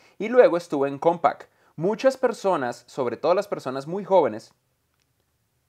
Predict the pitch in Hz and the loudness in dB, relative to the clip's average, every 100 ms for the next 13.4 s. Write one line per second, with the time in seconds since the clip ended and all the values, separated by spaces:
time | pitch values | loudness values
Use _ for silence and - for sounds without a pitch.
0 | _ _ _ _ _ _ _ _ _ _ | _ _ _ _ _ _ _ _ _ _
1 | 143 196 226 - 294 240 156 165 - - | 0 2 2 4 6 6 4 -2 -12 -12
2 | 151 - 196 202 214 220 185 170 175 151 | -10 -2 0 2 0 0 -4 -8 -6 -6
3 | 143 165 170 151 131 127 - 123 107 165 | -4 -2 -2 0 -2 -4 -10 -8 -4 -2
4 | 170 - - _ _ 170 165 190 - 214 | -2 -6 -10 _ _ -2 2 0 0 0
5 | 208 208 - 196 - 165 151 151 165 208 | 0 -4 -6 -8 -2 0 2 2 0 0
6 | 208 - - 233 233 - 135 - 135 135 | -6 -10 -8 -8 -6 0 0 -2 -4 -2
7 | 143 151 175 175 175 135 120 202 147 143 | 0 4 4 4 -2 -6 -4 -2 -2 -4
8 | _ _ 165 147 147 143 175 - 170 143 | _ _ 2 4 4 2 -2 -4 0 4
9 | 139 170 180 175 165 143 - 156 151 - | 4 2 0 -2 -4 -8 -4 -2 -4 -6
10 | 135 131 135 147 202 190 165 160 143 131 | -2 -2 -4 -6 -6 -2 -2 -2 -2 -2
11 | 156 160 139 127 107 - - 151 143 139 | -4 -8 -8 -10 -12 -14 -6 -4 0 2
12 | 135 147 160 143 127 - 123 117 139 208 | 2 0 -4 -6 -8 -2 -2 -2 -6 -6
13 | 185 - - | -4 -4 -8